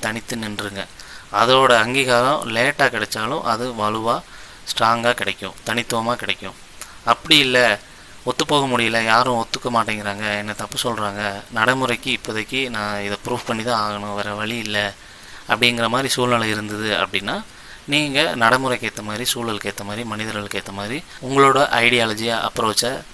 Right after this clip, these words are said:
கமர்ஷியலைஸ் பண்ணி நீங்க அதை செயல்படுத்துங்க. இது எல்லாத்துலேயுமே, கண்டுபிடிப்பா இருக்கட்டும், மெஷினரியா இருக்கட்டும், இல்ல ஒரு மேனேஜ்மெண்ட்டா இருக்கட்டும், ப்ராடக்டா இருக்கட்டும், குடும்பத்திலயா இருக்கட்டும், எல்லாத்துலேயுமே தான் சொல்றேன். உங்களோட அப்ரோச்சை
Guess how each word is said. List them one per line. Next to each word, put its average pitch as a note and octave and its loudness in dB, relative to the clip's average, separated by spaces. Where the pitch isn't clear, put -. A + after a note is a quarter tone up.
கமர்ஷியலைஸ் B2 4
பண்ணி C3 -2
நீங்க A#2 -4
அதை A2+ -2
செயல்படுத்துங்க. G2 -4
இது B2+ 4
எல்லாத்துலேயுமே, C3 2
கண்டுபிடிப்பா A#2 -4
இருக்கட்டும், A2 -6
மெஷினரியா A2 -4
இருக்கட்டும், G#2+ -8
இல்ல A#2+ 4
ஒரு A2+ 6
மேனேஜ்மெண்ட்டா A2 2
இருக்கட்டும், G#2 -4
ப்ராடக்டா A2+ 4
இருக்கட்டும், G#2 -6
குடும்பத்திலயா A#2+ 2
இருக்கட்டும், G#2+ -6
எல்லாத்துலேயுமே C3 2
தான் C3 0
சொல்றேன். A2+ 2
உங்களோட C3+ 4
அப்ரோச்சை B2 0